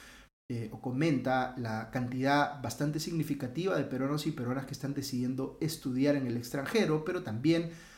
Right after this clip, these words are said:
eh, con miras a quedarse trabajando fuera. El número o el porcentaje de gente que, eh, eh, está yendo, por ejemplo, a estudiar a Estados Unidos ha incrementado de manera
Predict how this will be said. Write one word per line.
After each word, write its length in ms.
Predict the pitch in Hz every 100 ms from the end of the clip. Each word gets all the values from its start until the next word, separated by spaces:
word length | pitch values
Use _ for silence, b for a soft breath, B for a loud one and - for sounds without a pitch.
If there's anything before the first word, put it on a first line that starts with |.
| B _ 135
eh, 140 | 127
con 220 | 139 131
miras 300 | 151 165 160
a 80 | 175
quedarse 400 | - 127 - 160
trabajando 560 | 151 135 214 131 123 120
fuera. 560 | - 208 160 104 76
El 200 | - 123
número 380 | 156 202 156 139
o 180 | 113 117
el 80 | 117
porcentaje 600 | 123 - 117 - 160 147
de 100 | 120
gente 340 | 143 135 135
que, 180 | 135 135
eh, 400 | - 131 113 -
eh, 220 | 117 117 -
está 220 | 123 127
yendo, 260 | 131 131 123
por 80 |
ejemplo, 180 | 117 123
a 40 | 120
estudiar 200 | 107 113
a 40 |
Estados 300 | - 120 117
Unidos 280 | 131 131 135
ha 180 | 131 -
incrementado 540 | 160 156 120 113 131
de 80 | 131
manera 360 | 107 127 131